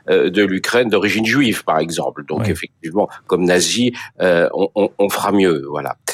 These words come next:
Speaker 2: Sommet européen des vingt-sept hier, sommet européen extraordinaire. Je vous propose d'écouter Emmanuel Macron il y a quelques heures, à la sortie de ce sommet de Bruxelles. On l'écoute.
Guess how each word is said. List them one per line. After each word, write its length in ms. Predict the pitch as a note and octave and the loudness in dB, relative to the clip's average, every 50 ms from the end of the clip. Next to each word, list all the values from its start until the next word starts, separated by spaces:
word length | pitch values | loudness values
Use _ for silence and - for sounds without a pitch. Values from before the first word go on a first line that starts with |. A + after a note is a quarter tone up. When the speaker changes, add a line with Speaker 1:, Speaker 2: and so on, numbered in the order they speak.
| - | -8
Speaker 2:
Sommet 580 | - - - - - - - F3 E3 E3 E3+ F3 | -8 -8 -8 -6 -6 -2 0 2 2 4 4 4
européen 560 | E3+ D3+ D#3 D#3 B2+ - D3 C#3 C#3 C3+ B2 | 4 4 4 2 2 0 0 2 2 2 2
des 120 | A#2+ A#2+ A2+ | 0 0 0
vingt-sept 480 | A2+ A#2 A#2+ - - C3 A2+ - - | 0 0 0 0 -2 -2 -4 -2 -2
hier, 160 | B2 B2+ B2 | 0 0 0
sommet 380 | A#2+ - - A#2 A2 A2 G#2+ G#2+ | -2 -2 -2 0 2 2 2 2
européen 400 | G#2 G2 G#2+ G2 - A2+ A2 G#2+ | 2 2 0 0 0 0 0 0
extraordinaire. 540 | G#2 G2+ - - A#2 A2 G2+ A#2 B2 B2+ B2+ | 0 -2 -2 -2 -2 0 2 4 4 2 2
Je 60 | - | 2
vous 80 | D#3 D#3+ | 0 0
propose 300 | - F#3 E3+ A3 G#3 E3 | 0 2 2 2 2 2
d'écouter 360 | E3+ F3 C3+ F3 D#3+ - E3+ | 0 -2 -2 -2 0 2 2
Emmanuel 300 | D#3 D3+ D3 C#3+ C#3+ C#3 | 2 4 4 4 4 4
Macron 320 | C#3 C3+ B2 - - D3+ | 2 2 0 0 2 2
il 60 | C#3+ | 4
y 40 | C3+ | 4
a 40 | B2+ | 4
quelques 400 | A2+ C#3+ B2+ A#2+ - C3 A2+ B2 | 2 0 0 0 0 0 2 4
heures, 160 | D3 E3 F3 - - - - - - - - | 4 2 2 0 -4 -14 -16 -18 -12 -4 0
à 80 | B2+ | 2
la 100 | D3 E3+ F3+ | 2 2 2
sortie 540 | - - G3 D#3 - - - F3+ F3+ F#3+ F#3 | 2 0 -2 -2 -2 -2 -2 0 0 0 0
de 140 | D3+ C#3+ | 0 0
ce 200 | C#3 - - D#3+ | 0 0 -2 -2
sommet 360 | D#3+ - - D3+ C3 C3 C#3 C#3+ | -2 0 -2 0 2 2 2 2
de 40 | |
Bruxelles. 380 | A#2+ A2 A#2 G#2 - - F#2 E2+ | 0 -2 -2 -2 -2 -4 -4 -2
On 60 | F#2+ G2 | 0 0
l'écoute. 400 | F#2+ F2+ - - F#2+ - - | 0 -2 -4 -8 -12 -14 -18